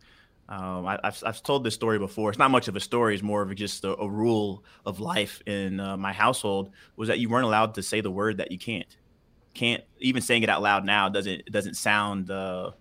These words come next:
it doesn't sound right. So we couldn't say "I can't" in anything that we tried to achieve or accomplish or any effort that we made. Uh, the only option that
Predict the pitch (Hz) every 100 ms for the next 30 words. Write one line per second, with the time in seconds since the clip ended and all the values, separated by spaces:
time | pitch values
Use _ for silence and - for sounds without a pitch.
0 | _ _ - 139 131 - 123 120 107 101
1 | 87 - 110 113 151 143 139 127 107 107
2 | 120 95 98 - _ _ _ - 101 113
3 | 113 110 104 101 90 101 98 - 107 98
4 | 95 - 98 95 107 95 92 98 - 95
5 | 95 95 98 98 - 107 95 92 _ _
6 | _ - 101 98 101 95 101 95 92 87
7 | _ _ _ - 95 92 101 135 117 101
8 | 110 - 107 101 95 -